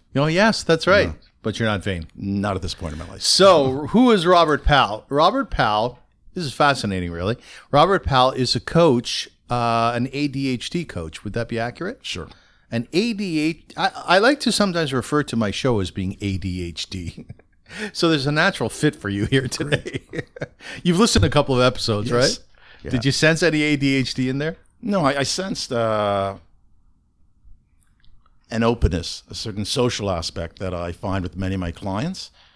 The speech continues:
Speaker 2: and a curiosity.
Speaker 1: Of life.
Speaker 2: Yeah.
Speaker 1: Yeah.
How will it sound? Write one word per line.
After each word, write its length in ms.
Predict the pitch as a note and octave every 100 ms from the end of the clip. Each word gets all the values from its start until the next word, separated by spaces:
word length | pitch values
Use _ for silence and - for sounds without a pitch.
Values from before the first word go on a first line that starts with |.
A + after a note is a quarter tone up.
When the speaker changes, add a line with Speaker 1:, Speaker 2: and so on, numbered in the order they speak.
| _ _
Speaker 2:
and 460 | G2 G2 G2 G2 -
a 60 |
curiosity. 800 | - C#3 A#2+ G2+ F2 - C#2+ - _ _ -
Speaker 1:
Of 120 | A2+
life. 360 | F#2+ G2 E2+ -
Speaker 2:
Yeah. 180 | G2 E2 - _ -
Speaker 1:
Yeah. 240 | G2